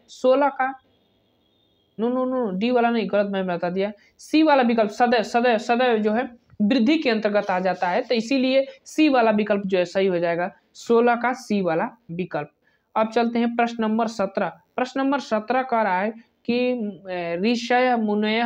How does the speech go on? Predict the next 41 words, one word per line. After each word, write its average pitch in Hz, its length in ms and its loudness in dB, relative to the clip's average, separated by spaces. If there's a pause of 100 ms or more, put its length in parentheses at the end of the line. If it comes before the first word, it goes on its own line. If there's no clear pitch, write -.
(120)
गुरुव 196 640 -2
पदों 190 260 0
में 196 140 -2
विभक्ति 170 460 -6
तथा 170 260 -6
वचन 160 360 -4
है। 147 140 -12 (380)
तो 190 60 0
ऋषय 208 460 0
मुनय 190 360 -2 (240)
गुरुव 190 240 0 (420)
पदों 202 200 0
में 214 140 0
विभक्ति 180 520 -4
की 226 120 -2
अगर 180 180 0
हम 170 160 -4
बात 165 240 -2
करें 180 240 -4 (300)
तो 285 60 -4
इन 285 280 0 (120)
तीनों 262 300 0
में 311 120 0
अगर 220 200 2
हम 202 80 0
विभक्ति 196 480 -2
की 202 140 -4
बात 170 280 -2
करेंगे 170 240 -4 (460)
तो 185 80 0
वह 185 160 2
विभक्ति 170 460 -4
होगी 185 260 -2 (320)
प्रथमा 180 460 -6
और 214 200 -6 (260)
बहुवचन। 175 720 0
डी 226 140 0
वाला 202 220 2
विकल्प 170 340 -4
सत्रह 165 360 -6
का, 170 240 -6